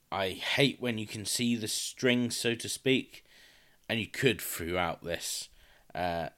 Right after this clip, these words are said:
and it just makes it look so fake, and I think Bianca has got that in her. You do see her do that quite a bit. I love Bianca Belair. I think she's great when she's on it. You know, matches with, uh,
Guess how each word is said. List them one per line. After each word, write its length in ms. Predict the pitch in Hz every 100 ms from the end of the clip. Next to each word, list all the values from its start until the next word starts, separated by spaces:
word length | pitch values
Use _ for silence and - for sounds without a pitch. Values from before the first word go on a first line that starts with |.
| _ _
and 120 | - 120
it 80 |
just 220 | 123 135 120 -
makes 380 | 92 123 123 -
it 60 | 107
look 200 | 123 -
so 460 | - - 120 120
fake, 420 | 110 - 135 135
and 100 | 104
I 60 | 110
think 300 | - 147 101
Bianca 420 | 131 131 127 107
has 360 | 87 117 127 110
got 320 | - 117 - - _ _ _ _ -
that 200 | 120 82
in 140 | 120
her. 220 | 127 110 - -
You 180 | - 98 -
do 200 | 120 107
see 260 | - 107
her 100 | 104
do 240 | 98 107 107
that 200 | 104 -
quite 200 | 98 67
a 40 |
bit. 260 | - 107 - - - _ _
I 160 | 131 139
love 380 | 135 131 - _ _ _
Bianca 260 | - 98 92
Belair. 320 | 90 98 110
I 60 | 110
think 200 | - 87
she's 200 | - - _
great 400 | 101 113 110 -
when 180 | 95 82
she's 320 | - 85 -
on 240 | - 95 104
it. 200 | 107 - _ - - - - - - -
You 120 | 104
know, 160 | 101 98
matches 500 | 101 104 - - 95
with, 160 | 92 - _ _ _ _
uh, 180 | 95